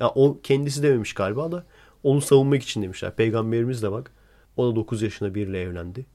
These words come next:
Sen, sen peygamberimize hakaret mi ediyorsun?" falan demiş böyle.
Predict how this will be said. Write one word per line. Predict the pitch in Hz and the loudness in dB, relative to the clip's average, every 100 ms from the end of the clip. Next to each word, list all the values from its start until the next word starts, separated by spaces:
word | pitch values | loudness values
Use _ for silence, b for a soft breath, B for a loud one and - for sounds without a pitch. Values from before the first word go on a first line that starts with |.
| _ _ _ - - - - | _ _ _ -20 -18 -18 -10
Sen, | - - 143 151 - | 0 6 6 4 -2
sen | - - 135 143 | -8 0 2 4
peygamberimize | 143 127 131 135 131 127 127 | 4 4 4 6 6 6 4
hakaret | 120 131 131 139 | 4 6 6 6
mi | 127 | 2
ediyorsun?" | 104 95 92 | 0 -4 -6
falan | 104 101 143 | -2 -2 -2
demiş | 117 - | -6 -10
böyle. | 95 104 | -12 -14